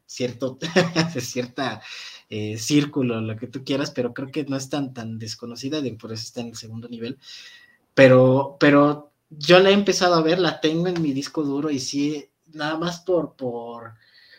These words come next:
por ver a qué se referían en el, en el, en la exposición, tiene muchísimos años que fui a la exposición, pero no la he podido terminar de ver,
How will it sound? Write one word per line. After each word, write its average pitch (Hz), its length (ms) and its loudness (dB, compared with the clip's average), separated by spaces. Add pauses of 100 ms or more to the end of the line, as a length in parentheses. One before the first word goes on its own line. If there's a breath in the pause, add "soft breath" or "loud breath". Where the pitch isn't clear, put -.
(160)
por 143 200 2
ver 156 200 4
a 175 140 4
qué 175 100 0
se 180 140 0
referían 139 500 0
en 160 120 -2
el, 123 200 -4
en 123 200 -6
el, 117 360 -10
en 135 80 -8
la 127 60 -4
exposición, 127 500 -6
tiene 165 220 -6
muchísimos 131 480 -10
años 143 200 -10
que 123 100 -20
fui 123 100 -12
a - 20 -8
la 131 60 -10
exposición, 120 500 -14
pero 120 220 -6
no 131 120 -2
la 156 100 2
he 160 40 -2
podido 147 260 0
terminar 135 440 -6
de 143 100 -4
ver, 135 200 -6